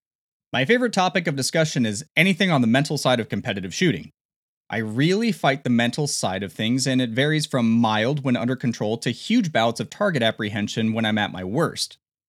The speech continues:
It's really discouraging to look up and down the line and see people who don't seem to have any issues with match nerves and watch them shoot excellent scores. If you hadn't discussed the mental side, I would assume you were one of those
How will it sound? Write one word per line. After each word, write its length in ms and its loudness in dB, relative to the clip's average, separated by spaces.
It's 240 -4
really 280 0
discouraging 600 0
to 80 -6
look 180 0
up 160 0
and 100 2
down 140 2
the 80 -4
line 300 0
and 100 -4
see 140 -2
people 360 -2
who 260 -2
don't 260 -2
seem 180 -2
to 100 0
have 220 2
any 220 0
issues 340 0
with 140 -4
match 260 0
nerves 300 0
and 180 -2
watch 260 0
them 120 2
shoot 320 -2
excellent 400 -6
scores. 480 -2
If 120 2
you 120 6
hadn't 240 4
discussed 420 0
the 60 0
mental 340 0
side, 380 -2
I 80 4
would 100 0
assume 300 0
you 140 2
were 120 2
one 220 2
of 100 -2
those 340 0